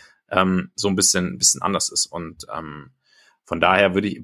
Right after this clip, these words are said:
würde ich da, wäre ich da eher so auf der optimistischen Seite, dass, dass sich das noch verbessern kann und zum Beispiel ist auch das, ich meine, es ist ja schon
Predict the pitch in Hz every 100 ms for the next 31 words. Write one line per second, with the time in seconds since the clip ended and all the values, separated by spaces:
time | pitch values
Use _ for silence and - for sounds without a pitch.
0 | - 95 92 110 135 127 131 104 107 101
1 | 110 123 113 92 113 110 98 - 87 92
2 | 101 131 131 92 85 92 92 90 87 -
3 | 107 - - 92 98 - 87 95 98 92
4 | 110 95 101 95 - - - 98 104 104
5 | 98 92 95 - - _ _ _ _ _
6 | _ _ _ 123 143 147 131 131